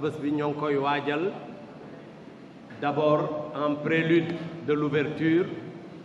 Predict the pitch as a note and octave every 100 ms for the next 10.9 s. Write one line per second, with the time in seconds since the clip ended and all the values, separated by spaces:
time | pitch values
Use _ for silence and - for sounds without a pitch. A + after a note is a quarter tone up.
0 | - - - - - - B2 C#3+ D#3 C#3+
1 | D3 D3 C#3+ A#2+ D3 C#3 C3+ C#3+ C#3 C#3
2 | C#3+ C3+ C3 C3+ B2 B2+ C3+ C#3 D3 -
3 | - B2+ B2+ A#2+ B2+ G#2+ - - - -
4 | - - - - - - - - - -
5 | - - - - - - C#3 D3 B2 D3
6 | D3 C#3+ C#3 C#3+ C#3 C#3 C#3 D#3 D3 -
7 | - - - - - - - - - -
8 | - - - - - A2 C#3+ D3+ D3+ D3
9 | D3 C#3+ D#3 F3 D3 C#3 D3+ D3+ D3 C#3+
10 | D3 C#3+ D3 E3+ F3 D#3 E3 C#3